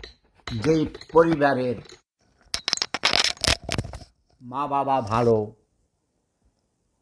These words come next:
সেই বড়ি-, পরিবারের সন্তানেরা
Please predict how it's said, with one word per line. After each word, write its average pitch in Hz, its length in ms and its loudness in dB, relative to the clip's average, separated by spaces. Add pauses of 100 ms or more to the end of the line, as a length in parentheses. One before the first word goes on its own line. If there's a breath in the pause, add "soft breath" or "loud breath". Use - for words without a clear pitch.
(280)
সেই 165 280 2
বড়ি-, 139 320 2
পরিবারের 123 560 0 (140)
সন্তানেরা 127 760 -4